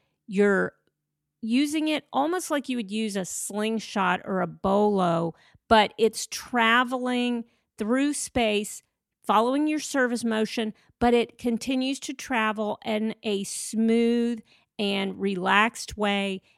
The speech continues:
It never stops. It never has a hesitation or a hitch in it, because if you don't use this tool to go through your service motion in a smooth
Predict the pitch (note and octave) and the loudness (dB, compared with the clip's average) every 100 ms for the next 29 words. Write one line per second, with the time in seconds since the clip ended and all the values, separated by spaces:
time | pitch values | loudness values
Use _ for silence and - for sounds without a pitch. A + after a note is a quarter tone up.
0 | _ A3+ A3 A3+ G#3 G#3 G#3 G#3+ A3+ A#3 | _ 2 2 0 -2 0 0 0 0 0
1 | A3 - - G#3 F3+ - - - F#3+ G3 | -2 -8 -4 -2 0 -2 -8 -8 -6 -4
2 | F#3+ F#3+ G#3+ G#3+ A3+ A3 G#3+ A3 - - | -4 -2 -4 -4 -2 0 0 -2 -6 -10
3 | - G#3 F#3+ F3+ G3+ F3+ F#3 - C4+ C4+ | -6 -2 -2 -2 -4 -6 -8 -4 -2 -2
4 | - C#4 B3 A#3+ A#3 - _ _ - G3+ | -4 -2 -2 -2 -4 -8 _ _ -2 2
5 | G3 F3 - C4 C4 B3 - - G#3 F#3+ | 2 0 -2 -4 -2 -4 -8 -4 -4 -2
6 | F3+ F#3 - _ _ _ _ _ _ - | -2 -4 -8 _ _ _ _ _ _ -6
7 | A3 - D4 A#3 G#3 A#3+ - - B3 B3+ | -6 0 4 4 4 0 -10 -6 -4 -4
8 | - C#4+ A#3+ G#3 A3 G#3 A3+ D4 - - | -2 -2 -2 0 2 2 0 -4 -10 -6
9 | A3+ A3+ A3+ A3+ - B3 G#3+ G#3 G#3 G#3 | -4 -4 -6 -6 -6 -2 2 2 2 0
10 | - _ - - C4+ F#3+ A3 G#3 A3+ A#3 | -8 _ -20 -8 -6 -2 -2 -2 -4 -4
11 | A#3+ - A3 G#3 - G3+ F#3+ - G#3 F#3+ | -4 -2 -4 -4 -4 -2 -2 -4 -4 -4
12 | F#3+ _ - _ - A3 G#3 G3+ - G#3+ | -6 _ -20 _ -4 0 0 -2 -6 -4
13 | G#3 G3+ - - A3 A3+ A3+ | -4 -4 -6 -2 2 2 2